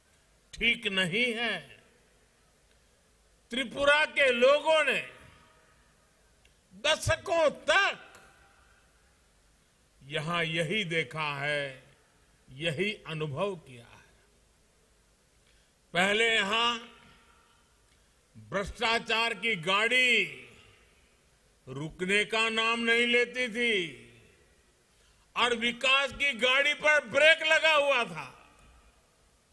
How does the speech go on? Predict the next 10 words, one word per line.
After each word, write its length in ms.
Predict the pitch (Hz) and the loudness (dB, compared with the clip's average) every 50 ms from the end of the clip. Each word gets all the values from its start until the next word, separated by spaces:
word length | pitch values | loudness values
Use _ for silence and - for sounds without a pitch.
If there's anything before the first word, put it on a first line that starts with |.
| _ _ _ _ _ _ _ _ _ _ _ _ _ _ _ _ _ _ _ _ _ _ - | _ _ _ _ _ _ _ _ _ _ _ _ _ _ _ _ _ _ _ _ _ _ 2
पहले 380 | 214 233 247 254 262 262 262 | 4 4 4 4 4 2 2
जो 180 | 254 254 262 247 | 2 2 0 0
सरकार 560 | 254 254 240 233 233 233 233 226 240 240 247 | 0 -2 -4 -4 -4 -4 -4 -2 -2 0 0
यहां 360 | 233 226 226 233 233 240 240 180 | 0 0 0 0 0 0 0 -2
थी, 480 | 208 240 269 285 302 302 294 285 - - - _ _ _ _ _ _ _ _ _ _ _ _ _ _ _ _ _ _ _ _ _ _ _ | -2 -2 0 0 0 -2 -4 -8 -12 -18 -20 _ _ _ _ _ _ _ _ _ _ _ _ _ _ _ _ _ _ _ _ _ _ _
उसमें 440 | - 214 202 160 180 220 220 220 165 | -6 -6 -6 -2 0 0 0 0 -2
त्रिपुरा 460 | - 214 214 190 - 214 220 220 208 | -4 -6 -6 -4 -2 0 0 0 0
के 200 | 214 170 185 208 | 0 0 -2 -2
विकास 500 | 196 196 190 - 208 202 202 208 202 202 | -2 -2 -6 -6 -2 -2 -2 -2 -2 -6
का 540 | - - 214 214 208 202 190 175 147 135 - | -4 -2 0 0 2 0 0 -4 -6 -14 -20